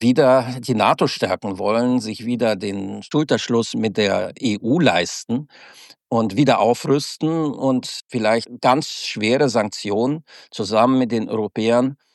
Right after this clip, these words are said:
gegen die Russen erlassen. Sanktionen, die bisher Russland kaum wehgetan haben, weil China und Indien Russland helfen, die Sanktionen zu umgehen. Aber mal sehen, welche Pfeile dann noch der Westen, Trump selbst gegen Putin im Köcher haben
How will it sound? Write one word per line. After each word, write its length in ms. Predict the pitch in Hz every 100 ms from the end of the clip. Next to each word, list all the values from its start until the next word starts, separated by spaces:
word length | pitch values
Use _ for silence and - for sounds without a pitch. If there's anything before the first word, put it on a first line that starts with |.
| _ -
gegen 340 | 101 113 135
die 120 | 120 113
Russen 320 | 113 - 110
erlassen. 640 | 98 98 131 151 143 131
Sanktionen, 640 | 107 101 - - 120 147 123
die 100 | 104
bisher 340 | 110 - 120
Russland 420 | 120 - 117 104
kaum 300 | - 117 117
wehgetan 560 | - 127 131 120 123 131
haben, 280 | 131 135 120
weil 140 | 120
China 400 | - 123 139 127
und 160 | 110 -
Indien 420 | 123 123 123 110
Russland 500 | 110 - 120 107 92
helfen, 340 | 104 123 117
die 80 | 104
Sanktionen 460 | 101 98 - 113 104
zu 140 | 104
umgehen. 440 | 90 92 120 147 - - - - - _ _
Aber 160 | 120 117
mal 200 | 120 104
sehen, 600 | 98 120 143 135 127 101
welche 300 | 113 120 123
Pfeile 640 | - 101 120 127 127 113 - 123
dann 260 | 113 135
noch 140 | 127 -
der 180 | 107
Westen, 640 | 110 120 - - 123 120 -
Trump 260 | - 110 127
selbst 380 | - 117 117 -
gegen 240 | 113 104
Putin 420 | - 127 - 113
im 220 | 107 101 -
Köcher 400 | 127 143 143 127
haben 400 | 135 143 135